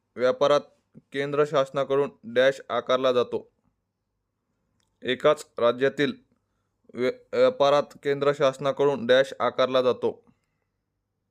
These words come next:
याचं उत्तर आहे ऑप्शन क्रमांक ब,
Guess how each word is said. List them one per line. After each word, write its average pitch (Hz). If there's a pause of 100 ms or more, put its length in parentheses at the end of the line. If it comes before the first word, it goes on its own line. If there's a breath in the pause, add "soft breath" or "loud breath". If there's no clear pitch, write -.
(1700)
याचं 120
उत्तर 139
आहे 143
ऑप्शन 143
क्रमांक 143
ब, 127